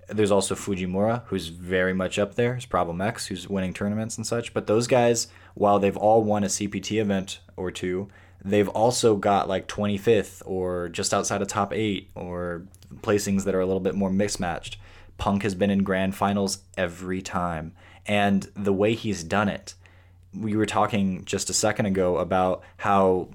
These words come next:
the approach of, of fifty fifties, right? 'Cause that's what a wake-up flash kick is, is a fifty fifty. It's just, it's a, it's a big deal. It's gonna be a big swing one way or another.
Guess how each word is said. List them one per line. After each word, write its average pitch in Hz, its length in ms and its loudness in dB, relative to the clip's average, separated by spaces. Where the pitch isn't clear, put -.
the 107 140 6
approach 120 480 4
of, 95 260 2
of 95 180 -2
fifty 117 320 0
fifties, 95 460 -2
right? 95 140 2
'Cause 101 100 -8
that's 98 160 -4
what 98 120 0
a 90 100 2
wake-up 95 420 0
flash 90 320 -2
kick 87 240 -6
is, 92 200 -4
is 87 140 -10
a 87 60 -10
fifty 90 280 -8
fifty. 90 320 -6
It's 87 160 -6
just, - 180 -8
it's 87 160 -8
a, 85 160 -10
it's - 180 -10
a 87 60 -6
big 90 440 -2
deal. 92 220 -4
It's 82 100 -10
gonna 95 140 -4
be 92 80 -4
a 85 60 -2
big 92 280 -4
swing 90 320 -6
one 87 160 -6
way 87 160 -4
or 82 140 -6
another. 87 420 -4